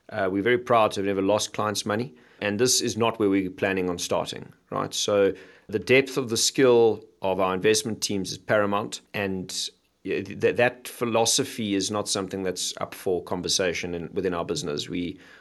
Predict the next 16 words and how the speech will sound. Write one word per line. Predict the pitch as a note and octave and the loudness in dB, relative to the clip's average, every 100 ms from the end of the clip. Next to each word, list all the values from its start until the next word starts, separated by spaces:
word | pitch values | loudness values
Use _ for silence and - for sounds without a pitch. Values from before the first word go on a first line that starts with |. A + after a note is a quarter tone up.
| - | -8
will | G#2 - | -6 2
always | C3 B2 A2+ G2+ | 4 6 6 4
strive | - G#2+ G2 F#2 | 2 2 2 2
to | - | -4
give | F#2+ F#2 F#2 - | -2 -2 -2 -10
clients | - F#2+ F#2 - | -8 -6 -4 -4
a | |
very | F2+ F2+ | 0 2
high | F2+ F2 | 2 -4
quality | - - F#2+ D#2 E2+ | -4 -2 -2 -2 -6
underlying | E2+ F2 F2 D#2+ E2 | -6 -4 -4 -4 -4
investment | E2 E2+ - D#2+ - | -4 -4 -6 -10 -8
as | G2 F#2+ | -4 -2
rule | F#2+ A#2+ | 0 0
number | A2+ G2+ F2+ | 2 2 2
one. | D#2+ | 0